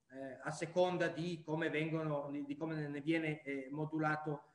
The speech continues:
eh, l'ammontare. Il fatto che noi oggi abbiamo detrazioni per lavoro e per famiglia decrescenti è proprio per aumentare l'effetto redistributivo.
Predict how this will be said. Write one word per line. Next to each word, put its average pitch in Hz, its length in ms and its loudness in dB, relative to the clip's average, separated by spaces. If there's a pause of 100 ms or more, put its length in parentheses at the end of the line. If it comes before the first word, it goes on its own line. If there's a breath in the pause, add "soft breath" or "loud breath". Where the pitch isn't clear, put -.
(360 soft breath)
eh, 143 600 4
l'ammontare. 151 880 2 (760)
Il 165 180 2
fatto 202 640 6
che 143 100 -6
noi 170 200 2
oggi 202 260 2
abbiamo 180 560 4
detrazioni 156 640 -2
per 160 180 -4
lavoro 170 480 2
e 139 60 0
per 156 180 -4
famiglia 175 400 2
decrescenti 180 800 0
è 185 120 4
proprio 175 340 -2
per 170 140 0
aumentare 175 560 4
l'effetto 160 460 0
redistributivo. 131 800 -10